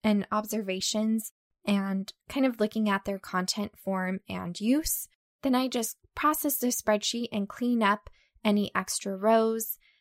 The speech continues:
and then enter the number of utterances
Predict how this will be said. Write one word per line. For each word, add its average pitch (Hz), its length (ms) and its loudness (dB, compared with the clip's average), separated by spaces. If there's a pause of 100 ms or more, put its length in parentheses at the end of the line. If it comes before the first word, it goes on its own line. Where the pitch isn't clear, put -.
(160)
and 202 200 2
then 190 440 -4 (160)
enter 226 360 0
the 220 120 0
number 202 600 -2
of 185 380 -6 (420)
utterances 220 720 0